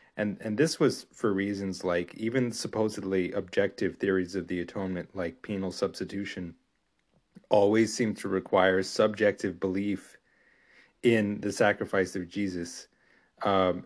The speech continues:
and so it's sort of strange to say that the mechanism of atonement is objective, but that the means whereby it is effective is exactly the same as what, uh, it would be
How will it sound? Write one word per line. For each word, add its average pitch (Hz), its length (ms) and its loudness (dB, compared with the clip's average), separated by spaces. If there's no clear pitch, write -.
and 101 160 -4
so 113 140 2
it's 107 180 0
sort 123 140 4
of 101 100 -2
strange 117 420 4
to 98 100 -4
say 101 240 4
that 95 180 0
the 98 80 0
mechanism 98 560 0
of 90 140 -2
atonement 107 480 -2
is 90 140 -4
objective, 92 600 -2
but 95 160 -4
that 92 220 -4
the 95 80 -4
means 104 420 -2
whereby 95 380 4
it 95 120 2
is 90 140 -2
effective 104 480 0
is 120 220 4
exactly 104 480 2
the 95 120 -2
same 104 320 0
as 90 200 -4
what, 95 260 2
uh, 101 220 0
it 110 180 -2
would 120 220 6
be 87 320 -4